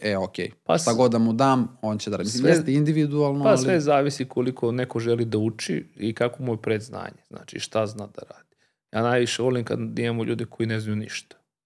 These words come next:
Speaker 2: I onda krenemo da, uslovno rečeno, da ih učimo od nule. Sa zaposlenima koji su dolazili, govorili da znaju nešto, imao sam veliki problem da,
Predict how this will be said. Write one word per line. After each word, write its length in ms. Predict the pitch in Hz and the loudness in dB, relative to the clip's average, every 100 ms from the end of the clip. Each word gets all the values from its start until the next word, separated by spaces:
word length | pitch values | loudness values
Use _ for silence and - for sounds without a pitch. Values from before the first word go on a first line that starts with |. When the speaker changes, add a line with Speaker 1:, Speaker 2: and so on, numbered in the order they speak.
| _ _ _ _ _ _ - | _ _ _ _ _ _ -10
Speaker 2:
I 40 | |
onda 180 | 107 104 | -6 -4
krenemo 320 | - 113 117 107 | -2 -2 0 -2
da, 100 | 110 | -4
uslovno 260 | - 113 | -4 -6
rečeno, 180 | 107 113 | -4 -4
da 80 | 113 | -4
ih 120 | - | -6
učimo 360 | 107 - 110 107 | -8 -6 -4 -4
od 200 | 113 - _ _ _ | -4 -10 _ _ _
nule. 220 | 104 95 - _ _ _ | -6 -6 -8 _ _ _
Sa 180 | - 110 | -12 0
zaposlenima 640 | 117 113 117 - 120 117 | 0 2 -4 -4 -4 -4
koji 180 | - 117 | -2 -4
su 120 | - | -2
dolazili, 540 | 113 117 117 117 113 | -2 2 2 0 -2
govorili 380 | 117 113 113 117 | -2 0 2 0
da 140 | 113 110 | -2 -4
znaju 300 | 113 117 107 | -2 -2 -2
nešto, 320 | 101 - 117 | -6 -6 -6
imao 120 | 113 | -6
sam 180 | - 113 | -4 -2
veliki 280 | 113 117 110 | -2 -2 -6
problem 320 | 113 113 110 | -2 -2 0
da, 220 | 104 | -2